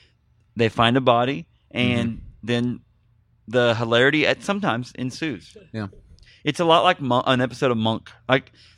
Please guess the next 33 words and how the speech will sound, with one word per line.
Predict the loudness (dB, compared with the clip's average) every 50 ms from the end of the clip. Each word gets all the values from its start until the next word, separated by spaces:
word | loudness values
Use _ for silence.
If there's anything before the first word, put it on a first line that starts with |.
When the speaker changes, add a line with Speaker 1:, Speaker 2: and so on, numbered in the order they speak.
| _ -4
Speaker 1:
that's | -4 -4 0
what | 2 2
I | 2
kinda | 4 2 -2 -4 -4
gleaned | -6 -6 -6 -6 -8 -8
from, | -8 -6 -6
Speaker 2:
Oh, | -4
yeah. | -6 -6 -8 -12 -14 _ _ _ _
Speaker 1:
from | -8 -6 -6 -6
that. | -8 -10 -12 _ _ _ _ -16
Speaker 2:
Okay. | -8 -2
Speaker 1:
Monk, | 0 2 2 0 -2 -8 -18 _ _ _ -10
it's | -8 -6 -6
a | -6
cross | 0 2 2 2 2 0
between | -6 -12 -6 -4 -4 -2 -2
Monk | 0 2 4 4 4 2 0 -8 -18 -20 -20 _ _ _ _ _ _ _ _ _ _ _ 0
and | 2 4 4 4 2 0 -4 -6 -12
something | -10 -4 -2 -2 0 -2 -2
Tiger | -2 2 4 4 4 4 2
Woods | 2 2 0 0
would | -2 -8 -8
film | -4 -2 -2 -2 -2 -2 -6 _ _ _ _ _ _ -4 4
by | 4 6
himself | 6 4 0 2 4 4 4 4 2 -2
on, | -4 -4 -4 -6 -6
you | -6
Speaker 2:
Okay, | -6
Speaker 1:
know, | -6 -6 -8
some | -8 -6 -4 -4 -4
Speaker 2:
yeah. | -4 -8 -6
Speaker 1:
random | -6 -6 -6 -6 -4
weekday | -4 -6 -6 -6 -8 -6 -6 -6 -8